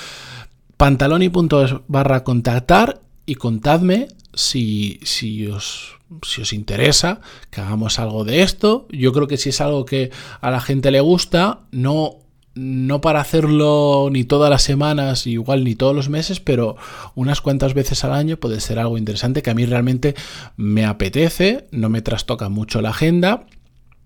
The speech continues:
Y creo que hay mucha gente de vosotros que os apetecerá también. Así que pantaloni punto es barra contactar y simplemente decidme, "Me gustaría o no me gusta la idea". Me imagino que los que no os guste no me vais a escribir, así que los que me, os guste, pues simplemente saber vuestro feedback, si, si,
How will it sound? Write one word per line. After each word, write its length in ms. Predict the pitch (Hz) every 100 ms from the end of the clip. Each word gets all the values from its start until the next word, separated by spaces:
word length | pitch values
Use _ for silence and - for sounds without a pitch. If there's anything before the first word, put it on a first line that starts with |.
| _ - - -
Y 240 | 104 101
creo 180 | - 107
que 60 |
hay 40 | 113
mucha 220 | 110 -
gente 240 | 120 110
de 60 | 107
vosotros 400 | 107 104 110 120
que 160 | 110 87
os 160 | -
apetecerá 480 | 90 - - - 87
también. 240 | 85 85
Así 160 | 87 135
que 160 | 151 151
pantaloni 400 | 131 120 131 127
punto 200 | 135 127
es 60 |
barra 240 | 127 131 127
contactar 340 | 127 127 185
y 60 | 165
simplemente 360 | 139 135 139
decidme, 360 | 139 151 175 175 - - 120
"Me 280 | 117 113 120
gustaría 500 | 120 113 123 156 170
o 80 | 123
no 140 | 120
me 120 | 120
gusta 320 | 117 117 110 113
la 100 | 107
idea". 260 | 131 151
Me 100 | 117
imagino 300 | 101 110 117
que 80 | 113
los 120 | 110
que 100 | 110
no 100 | 110
os 80 | 107
guste 260 | 127 120 95
no 80 |
me 100 | 104
vais 160 | 110 110
a 20 |
escribir, 340 | 123 156 170 180
así 180 | - 113
que 100 | 98
los 140 | 101
que 100 | 107
me, 160 | 101 98
os 240 | 107 107
guste, 360 | 127 135 - 196 - -
pues 160 | 110 -
simplemente 420 | 120 113 113 123
saber 280 | - 101 110
vuestro 280 | 107 120
feedback, 540 | - 156 165 175 175 -
si, 500 | - 101 101 95 -
si, 460 | - 104 101 98